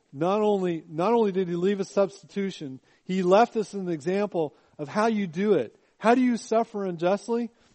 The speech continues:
You do it just like Jesus Christ. There's a beautiful word picture here. And it's, it's that word example.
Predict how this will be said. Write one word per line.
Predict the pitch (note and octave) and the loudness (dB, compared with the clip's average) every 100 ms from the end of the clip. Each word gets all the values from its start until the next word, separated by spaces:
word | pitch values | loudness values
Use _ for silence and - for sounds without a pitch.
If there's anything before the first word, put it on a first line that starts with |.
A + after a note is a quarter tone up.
| _ _ | _ _
You | D3+ D#3 | -10 -8
do | C#3+ G3+ | 0 2
it | F#3+ D3+ | 2 -2
just | A#2 F#3 F#3 - | -4 -2 -2 -4
like | E3+ D#3 D3 | -6 -4 -6
Jesus | C3+ C#3 B2+ B2 | -10 -12 -12 -14
Christ. | - B2 A2 G2 - - _ _ _ _ _ _ _ _ _ _ _ _ _ _ _ _ _ _ _ _ _ _ _ _ _ _ _ _ _ _ _ _ _ _ _ _ _ _ _ _ _ | -16 -14 -14 -16 -20 -20 _ _ _ _ _ _ _ _ _ _ _ _ _ _ _ _ _ _ _ _ _ _ _ _ _ _ _ _ _ _ _ _ _ _ _ _ _ _ _ _ _
There's | E3 E3 | -2 0
a | C#3 | -2
beautiful | A2 _ D3 G#3+ G3+ - | -4 _ -2 0 0 -2
word | B2 D3 D#3 | -4 -4 -6
picture | A#2+ - A2 | -14 -16 -20
here. | G2 G2 - _ _ _ _ _ _ _ _ _ | -20 -20 -20 _ _ _ _ _ _ _ _ _
And | D3 D3+ D3 E3+ | 0 0 0 -2
it's, | D#3 D#3 - | -2 -2 -4
it's | D3+ D3+ | -6 -2
that | E3+ D#3 | -2 -2
word | C#3+ F#3+ D#3+ | 2 2 2
example. | A2 C3+ C#3 C3+ G#2 | -4 -6 -4 -6 -14